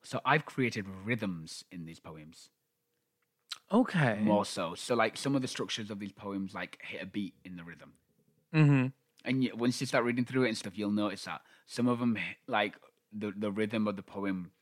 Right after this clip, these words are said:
Speaker 1: goes absolutely crazy and insane.
Speaker 2: Yes.
Speaker 1: Some of 'em, the rhythm of the poem is, like, loads of short sentences together and it's at pace.
Speaker 2: Uh-huh.
Speaker 1: So my focus w-, was more on rhythm and pace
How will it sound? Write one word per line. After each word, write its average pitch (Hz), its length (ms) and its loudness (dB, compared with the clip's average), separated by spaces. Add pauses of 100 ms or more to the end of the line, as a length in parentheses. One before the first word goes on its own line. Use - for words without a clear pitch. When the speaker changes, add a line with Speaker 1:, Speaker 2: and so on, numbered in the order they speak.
(220)
Speaker 1:
goes 98 220 -2 (100)
absolutely 101 480 -4
crazy 98 440 -6
and 87 100 -6
insane. 90 500 -6 (220)
Speaker 2:
Yes. 135 240 6
Speaker 1:
Some 117 140 4
of 113 120 0
'em, 110 140 2
the 101 80 -2
rhythm 101 320 -6
of 95 60 -6
the 95 40 -12
poem 95 360 -8
is, 82 120 -10
like, 82 160 -10 (280)
loads 101 240 2
of 107 60 0
short 98 220 0
sentences - 460 -10
together 92 440 -8
and 90 120 -6
it's - 140 -12
at - 120 -16
pace. - 560 -8 (100)
Speaker 2:
Uh-huh. 117 280 0
Speaker 1:
So 117 160 0
my 127 400 6
focus 123 380 -2
w-, 107 260 0
was 107 140 -8
more 104 220 -2
on 98 200 -10
rhythm 98 400 -6
and 87 140 -12 (120)
pace - 680 -14